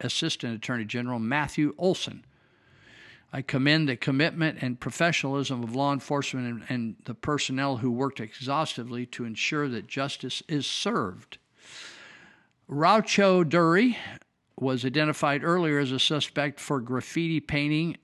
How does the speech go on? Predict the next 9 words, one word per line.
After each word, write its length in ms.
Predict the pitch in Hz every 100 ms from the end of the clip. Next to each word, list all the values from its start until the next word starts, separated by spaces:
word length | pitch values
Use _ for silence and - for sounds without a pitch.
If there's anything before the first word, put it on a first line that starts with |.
| -
on 320 | 123 120 120
Washington 520 | 127 139 - - 123
State 380 | - - 139 -
Capitol 420 | - 123 123 120
grounds 460 | 120 127 135 160 151
on 160 | 113 113
January 540 | 117 123 120 117 110
twenty-one 560 | - 127 117 113 143 151
protest, 720 | 120 107 - 120 160 -